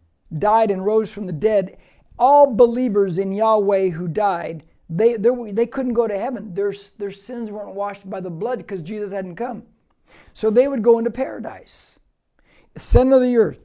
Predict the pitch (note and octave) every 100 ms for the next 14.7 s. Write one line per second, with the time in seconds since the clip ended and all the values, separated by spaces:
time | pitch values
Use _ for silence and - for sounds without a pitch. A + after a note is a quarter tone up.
0 | _ _ - G#3 B3 A#3+ A#3+ A#3+ B3 G#3
1 | F3 F#3+ A3 F#3 - F#3 F3 F3 F3 F#3
2 | E3 C#3 F#3 G3+ F#3+ F#3 A3 A3+ A3 F3+
3 | D3+ E3+ G#3 G#3+ F#3 F3 E3+ G3+ D3+ _
4 | - - - B3 D4 D#4+ E4+ F4+ F#4 F4
5 | F4 - - G#3 C#3+ G3+ F#3+ F#3 F#3 E3
6 | - G#3 F3+ E3+ D#3+ F3+ E3+ - C#4 C#4+
7 | - - - - C4 F4+ - - - -
8 | _ _ _ _ _ _ C#3 F#3 C#4 C4
9 | B3 - E3 - - _ - D#3+ A3 G#3
10 | D3 A#3 B3+ A3 A3 A3 A3+ G#3 - A#3
11 | C4+ - _ _ _ _ _ _ _ -
12 | - B3 B3 B3+ B3 A#3+ _ _ _ _
13 | _ _ _ _ _ _ A3+ A#3 F#3+ E3+
14 | D3+ E3+ F#3 F3 D#3 - C#3+